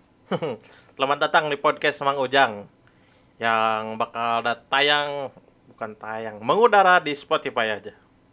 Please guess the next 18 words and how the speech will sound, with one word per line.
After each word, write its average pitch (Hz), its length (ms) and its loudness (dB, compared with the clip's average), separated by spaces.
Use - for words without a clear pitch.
Eh, 190 480 2
kemarin 175 640 4
beberapa 117 480 -4
bulan, 113 320 -2
dua, 120 240 2
tiga 120 240 -6
bulan 120 240 -2
awal-awal 131 480 4
musim 147 320 -8
lah, 117 160 -4
gua 165 320 0
bikin 151 320 -6
YouTube. 139 320 -6
Cuman 240 400 2
berat 117 640 0
sih, 139 160 -8
cuy. 131 240 -10
<clears throat> 170 720 -8